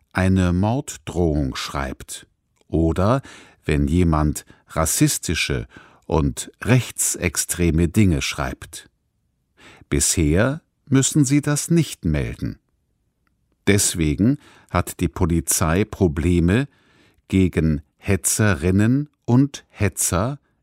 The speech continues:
im Internet zu ermitteln. Außerdem sollen die Behörden besser zusammenarbeiten gegen Rechtsextremismus. Und das Waffenrecht wird geändert.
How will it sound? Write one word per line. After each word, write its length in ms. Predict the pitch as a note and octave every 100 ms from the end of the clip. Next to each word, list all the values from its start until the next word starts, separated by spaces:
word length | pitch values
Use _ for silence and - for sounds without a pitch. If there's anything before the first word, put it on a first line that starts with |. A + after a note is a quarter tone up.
| -
im 240 | B2+ C3 -
Internet 600 | G3+ F#2 - C#2 C#2 D2
zu 320 | - - -
ermitteln. 680 | B2 C3 B2 - B2+ G2+ G2+ _ _ _ _ _ _ _ _ _ _ _ _
Außerdem 800 | A#2+ D3 - D#2+ C2 C#2+ G#2+ D3 - - - _
sollen 420 | G2 G#2 A2 A2+
die 120 | A2 G2
Behörden 720 | F#2+ D#2 F#2 G2+ G#2+ A2 A#2+ _
besser 520 | F#2+ F2 - G#2 G#2
zusammenarbeiten 1600 | - - G#2+ A2 D3+ D3+ A2+ - D#2+ C#2+ C#2+ C#2 C#2+ - D2+ F#2+ - - _ _
gegen 460 | F2 E2 - F#2+ A#2+
Rechtsextremismus. 1600 | F2 E2+ - - - F2+ - - E2+ C#2+ - D2 B1+ - - - _ _ _ _ _
Und 380 | A#2+ E3 G#3+ - _ _ _ _
das 320 | C#3 D3 C#3
Waffenrecht 840 | D3 E3 - D#2+ B1+ C#2+ - - - _ -
wird 380 | D2+ C2+ -
geändert. 680 | - - F2 D2 A#1 - -